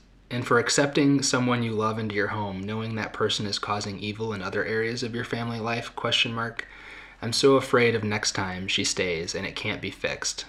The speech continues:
Not healthy, and it messes with me." Well, you're getting at, and, uh, Jack, I, I think this is a, an essential comment, an essential contribution to this conversation that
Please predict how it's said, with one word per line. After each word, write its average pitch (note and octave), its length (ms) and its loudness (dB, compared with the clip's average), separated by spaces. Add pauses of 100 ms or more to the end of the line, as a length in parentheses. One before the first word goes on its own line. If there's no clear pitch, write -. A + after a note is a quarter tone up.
Not G#2+ 220 0
healthy, G#2 500 -2
and F#2 140 -8
it D#2 80 -12
messes F#2+ 400 -4
with - 180 -10
me." - 220 -10 (840)
Well, A#2 420 4
you're A#2 160 -4
getting B2+ 360 8
at, A2 380 2 (140)
and, G#2+ 140 -2
uh, F#2+ 220 -4
Jack, A2 420 0
I, A#2+ 240 6
I B2+ 40 8
think A2 180 4
this A2 160 2
is G2+ 160 -2
a, G#2 80 -4 (580)
an A2+ 100 -6
essential A2+ 460 2
comment, G2+ 500 -4 (380)
an F#2+ 160 -10
essential A2 400 -2
contribution F#2+ 680 0
to F#2 40 -6
this F2+ 140 -6
conversation F2+ 800 -2
that E2+ 300 -8